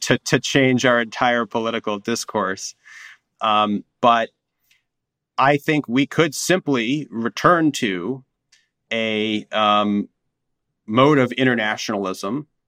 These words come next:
that shows how the United States can be engaged in the world through non-coercive means.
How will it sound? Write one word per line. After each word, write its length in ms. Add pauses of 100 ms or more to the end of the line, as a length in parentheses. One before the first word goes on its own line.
(480)
that 460 (640)
shows 460
how 240
the 80
United 300
States 640 (360)
can 200
be 140
engaged 560
in 100
the 80
world 500 (360)
through 180
non-coercive 880
means. 600